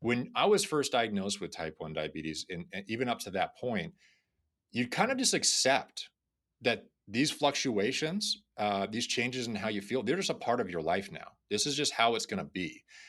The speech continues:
It wasn't until I actually did, so I, I switched my diet thinking, "Okay, I'm gonna, this is gonna help me lose fat, keep muscle. Maybe I'll perform better in the gym, uh, doing these low carbohydrate ketogenic diets."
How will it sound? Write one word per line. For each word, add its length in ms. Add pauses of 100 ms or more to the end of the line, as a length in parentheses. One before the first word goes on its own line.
(880)
It 120
wasn't 360
until 560
I 100
actually 480 (220)
did, 420
so 120
I, 100 (640)
I 100
switched 480
my 180
diet 320
thinking, 300
"Okay, 220
I'm 160
gonna, 240
this 140
is 60
gonna 140
help 200
me 160
lose 360
fat, 400 (200)
keep 280
muscle. 340
Maybe 220
I'll 100
perform 420
better 180
in 80
the 80
gym, 400 (520)
uh, 180
doing 220
these 160
low 200
carbohydrate 600
ketogenic 440
diets." 440